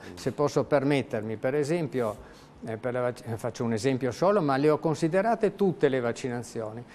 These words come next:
Speaker 2: La vaccinazione antipertosse è controproducente, nel senso che se riesce a dare una protezione individuale, eh, non sempre perché la vaccinazione è molto scarsa come efficacia, eh, le,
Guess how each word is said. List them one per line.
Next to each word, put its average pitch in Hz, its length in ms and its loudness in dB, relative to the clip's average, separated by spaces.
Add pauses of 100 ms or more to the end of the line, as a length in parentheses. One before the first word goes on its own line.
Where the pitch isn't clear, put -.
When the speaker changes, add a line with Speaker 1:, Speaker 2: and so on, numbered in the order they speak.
(120)
Speaker 2:
La - 80 -2
vaccinazione 165 680 2
antipertosse 160 1160 0
è 190 160 0
controproducente, 185 1200 -4 (240)
nel 151 140 -2
senso 175 480 4
che 220 180 6
se 233 540 4 (340)
riesce 156 460 2
a 143 60 4
dare 135 340 4
una 131 320 0
protezione 127 920 0
individuale, 110 1080 0 (480)
eh, 117 280 2
non 120 220 0
sempre 139 420 0
perché 110 220 -6
la 107 80 -6
vaccinazione 113 800 -4
è 120 100 -8
molto 143 460 2
scarsa 110 560 -2
come 113 220 -10
efficacia, 117 720 -4 (680)
eh, 143 440 6
le, 131 360 -6